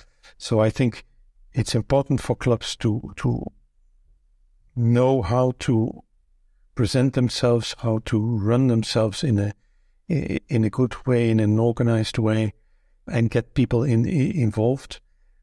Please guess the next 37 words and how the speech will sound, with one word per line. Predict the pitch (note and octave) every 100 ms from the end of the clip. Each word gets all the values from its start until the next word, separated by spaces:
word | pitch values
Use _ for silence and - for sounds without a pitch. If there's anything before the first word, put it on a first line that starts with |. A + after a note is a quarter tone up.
| _
so | - - A2+
that, | G2+ A2 - -
that | A2+ -
everybody | A2 A2+ G2+ G#2+ A2 G#2+ - _ _ _ -
can | A2 G#2 G2+ - _ -
learn. | G2 G2+ A2+ B2 B2+ - _ - -
Because | A#2 A2 -
it's | G2+
al-, | - C3 -
if | A2+
it's | -
always | C3+ A2+ G#2
the | A2
same | - A#2 G#2+
three | - A2
people | B2 A2+ G#2+
who | A2
are |
giving | G#2 G2+ F#2+
speeches, | - B2 - A2
then | G#2+ G#2 G#2+ - _ - _
those | B2+ A#2+
three | - A2+
people | - A2+ A#2 G#2
will | G#2+ G#2
advance, | F#2 A#2 B2
but | - A#2 -
the | E3 A#2 G#2+ G#2
others | G#2+ F#2+ A2+
won't. | G2+ G2+ - _ _ _ _ _ - -
And | A#2+ A2+ G#2 - - _ _ -
part | B2 A#2 A#2+
of | A2
that | A#2 -
is | G#2 -
also | B2 - -
organizing | C3+ A#2 A2+ A#2 A2 G#2+ G#2 A2 G#2 G#2